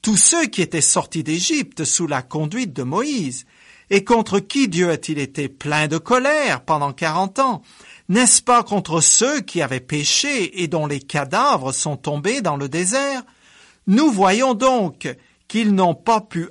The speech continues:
entrer dans le repos de Dieu parce qu'ils ne lui ont pas fait confiance. Ainsi donc, pendant que la promesse d'entrer dans le repos de Dieu est toujours en vigueur,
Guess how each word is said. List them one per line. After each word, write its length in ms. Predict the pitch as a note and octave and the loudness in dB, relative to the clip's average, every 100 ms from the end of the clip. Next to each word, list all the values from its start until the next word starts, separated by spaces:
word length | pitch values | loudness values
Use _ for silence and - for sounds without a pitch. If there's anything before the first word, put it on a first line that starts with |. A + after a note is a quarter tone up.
| - | 0
entrer 540 | B3+ C#4 - G#3 E3+ | 2 2 0 -2 0
dans 140 | C#3 | -2
le 100 | B2+ | -2
repos 480 | B2 D#3 A3+ A3+ D#3 | -4 0 0 0 -4
de 160 | C3+ G#3 | -2 -4
Dieu 320 | G3+ D4 B3+ | -2 -2 -2
parce 420 | - A3+ G#3+ - | -2 -2 0 -2
qu'ils 220 | - A3+ | -2 -2
ne 100 | G#3 | 2
lui 240 | G#3+ G3+ G#3 | 2 2 0
ont 140 | F#3 | 0
pas 320 | F3+ - A#3+ | -2 2 2
fait 340 | A#3 - B3+ B3 | 2 0 -2 0
confiance. 840 | A3+ G#3+ - A#3+ G#3+ D3+ - - _ _ | -4 -4 -4 0 0 0 -4 -6 _ _
Ainsi 360 | E3+ D#3 - G#3 | -4 0 0 2
donc, 460 | D4 C4 C#3+ - _ - _ _ _ - | 2 2 -2 -8 _ -20 _ _ _ 2
pendant 400 | G#3+ C4+ G#3 B2+ | 4 6 4 0
que 160 | - | -2
la 180 | E3+ C#3+ | -2 -2
promesse 720 | B2+ - F#3 B3+ G#3+ A#2 - | -4 -4 2 2 2 -2 -4
d'entrer 460 | E3+ F#3 G#3+ - F#3+ | -2 -2 -2 -2 -2
dans 160 | D3 C3 | -2 -2
le 100 | B2+ | -4
repos 480 | C3 A3 A3 E3+ | 0 0 0 -4
de 140 | C#3+ C#3+ | -2 -4
Dieu 380 | A#2+ C#3+ B2+ B2 | -4 -4 -4 -6
est 160 | B2 | -8
toujours 340 | - A3 G#3+ D#3+ | -4 -2 -2 -2
en 120 | C3 | -4
vigueur, 560 | C#3 F#3 C4 B3 C#3+ | -6 -2 0 2 0